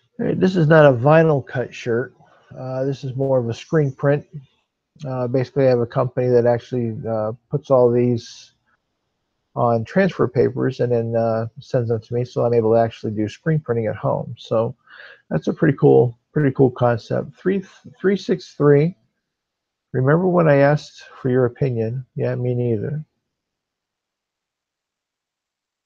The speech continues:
Uh, it's another one.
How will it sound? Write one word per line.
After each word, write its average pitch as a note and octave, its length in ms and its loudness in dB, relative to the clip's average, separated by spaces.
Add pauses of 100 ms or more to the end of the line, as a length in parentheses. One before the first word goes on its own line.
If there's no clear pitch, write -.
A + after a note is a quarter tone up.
(1800)
Uh, B2 320 -4
it's - 100 -12
another B2+ 260 2
one. D3 380 0